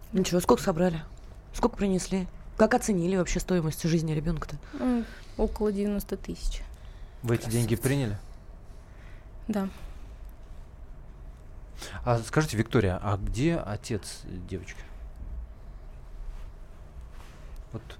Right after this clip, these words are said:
Speaker 3: его как-то не фигурирует в нашей истории почему-то.
Speaker 2: Отец девочки работает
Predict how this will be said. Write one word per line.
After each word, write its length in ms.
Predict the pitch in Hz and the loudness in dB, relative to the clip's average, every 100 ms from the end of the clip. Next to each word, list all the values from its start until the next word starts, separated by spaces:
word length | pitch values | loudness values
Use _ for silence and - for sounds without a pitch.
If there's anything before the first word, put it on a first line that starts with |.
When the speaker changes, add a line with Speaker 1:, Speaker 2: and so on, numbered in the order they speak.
| - - - - - - - - - | -8 -6 -4 -4 -6 -12 -16 -14 -8
Speaker 3:
его 260 | 113 110 120 - - | -2 0 0 -2 -4
как-то 240 | - - | -4 -2
не 80 | 113 | -2
фигурирует 480 | 117 120 127 104 90 | 0 4 6 6 4
в 20 | |
нашей 240 | 92 - | -2 -6
истории 240 | 98 - - | -10 -10 -10
почему-то. 220 | - - - - - - - - - - - - - - - - - - - - - - - - - - 220 | -10 -10 -10 -10 -12 -14 -14 -12 -12 -12 -14 -12 -12 -12 -12 -10 -10 -10 -12 -10 -8 -8 -8 -10 -6 -2 0
Speaker 2:
Отец 260 | 214 269 | 0 0
девочки 420 | 269 226 254 - 208 | 0 0 -2 -2 0
работает 520 | 240 202 220 226 | 4 4 4 0